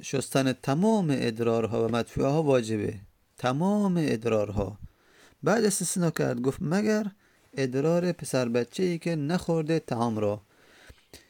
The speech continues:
یعنی چی؟ ای لم یتناول مأکولا ولا مشروبا علی جهت التغذی، یعنی نخورده، نه مأکولی، نه خوردنی و نه نوشیدنی،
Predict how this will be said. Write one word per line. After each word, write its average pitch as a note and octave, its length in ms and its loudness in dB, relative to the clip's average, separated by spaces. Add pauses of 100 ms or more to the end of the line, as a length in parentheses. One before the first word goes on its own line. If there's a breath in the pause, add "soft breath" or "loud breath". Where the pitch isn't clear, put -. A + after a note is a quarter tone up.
(500 loud breath)
یعنی E3+ 460 2
چی؟ - 180 -2
ای D#3 380 4
لم F3+ 300 2
یتناول D#3 580 0
مأکولا C3 580 0
ولا D3 240 2
مشروبا A#2 720 0 (600)
علی A#2 280 0
جهت B2 300 -2
التغذی، A2 880 -2 (440 loud breath)
یعنی C3 260 0
نخورده، B2 760 0 (140)
نه D3 180 0
مأکولی، D3+ 680 0
نه D3+ 120 0
خوردنی C#3 640 0
و F3+ 140 0
نه G3+ 320 -2
نوشیدنی، C#3+ 840 0